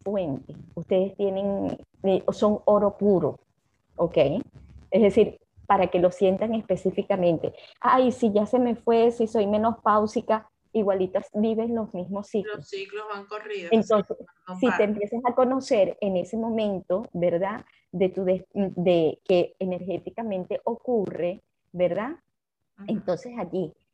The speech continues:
Speaker 1: ¿qué es aquello que yo puedo, que yo me doy el permiso? Porque quien te das el permiso eres tú. Yo digo,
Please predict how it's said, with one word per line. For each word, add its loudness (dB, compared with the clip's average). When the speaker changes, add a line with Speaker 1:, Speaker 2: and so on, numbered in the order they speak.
Speaker 1:
¿qué 0
es -8
aquello -8
que 0
yo -4
puedo, -2
que 0
yo 2
me -2
doy -2
el -2
permiso? -4
Porque -6
quien -8
te -6
das -6
el -8
permiso -8
eres -12
tú. -4
Yo -2
digo, -2